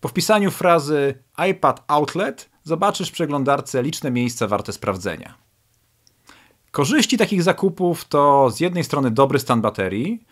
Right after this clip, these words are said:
zwykle tam jest gwarancja oraz w przypadku kupowania do pracy masz tutaj taką korzyść, że dostajesz fakturę vatowską.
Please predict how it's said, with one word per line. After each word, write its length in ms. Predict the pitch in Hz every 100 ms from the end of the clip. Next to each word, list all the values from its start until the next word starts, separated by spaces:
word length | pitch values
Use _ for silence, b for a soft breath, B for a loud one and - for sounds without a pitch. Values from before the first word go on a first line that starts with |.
| b b
zwykle 400 | 110 143 185 160
tam 160 | 131 127
jest 340 | 113 - - 110
gwarancja 720 | 98 117 113 104 - 156 214 277 b b -
oraz 440 | 220 269 269 -
w 20 |
przypadku 360 | - 180 165 160
kupowania 440 | 147 135 143 139
do 100 | 120
pracy 540 | 117 117 123 - 127 123 B B -
masz 120 | 120
tutaj 120 | 120
taką 220 | 113 123
korzyść, 320 | 113 110 110 104
że 80 |
dostajesz 360 | 101 - 95 -
fakturę 300 | 95 - 95
vatowską. 460 | 90 - 71 -